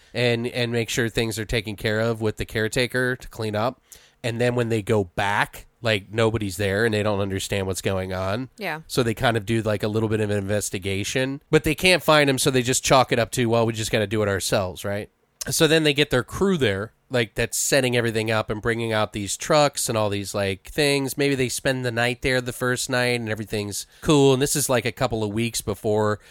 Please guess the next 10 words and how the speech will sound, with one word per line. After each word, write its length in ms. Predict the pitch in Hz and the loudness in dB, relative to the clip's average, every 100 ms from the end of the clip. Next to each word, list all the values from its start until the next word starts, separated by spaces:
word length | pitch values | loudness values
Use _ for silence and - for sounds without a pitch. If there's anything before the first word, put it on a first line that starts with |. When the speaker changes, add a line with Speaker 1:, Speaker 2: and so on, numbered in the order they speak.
| - 131 | -2 2
Speaker 1:
everything's 500 | 117 117 113 110 - | 4 2 0 -2 -2
supposed 380 | 104 110 101 | 0 0 0
to 80 | 110 | -2
happen, 360 | 98 104 104 98 | 2 2 2 0
and 160 | 95 | -2
then 280 | 104 101 101 | -2 -4 -6
some 200 | - 107 | -8 -6
strange 500 | - - 113 101 - | -6 -4 -4 -4 -4
things 320 | 113 98 98 | -4 -4 -4
happen. 520 | 101 95 - 92 92 | -4 -4 -4 -8 -10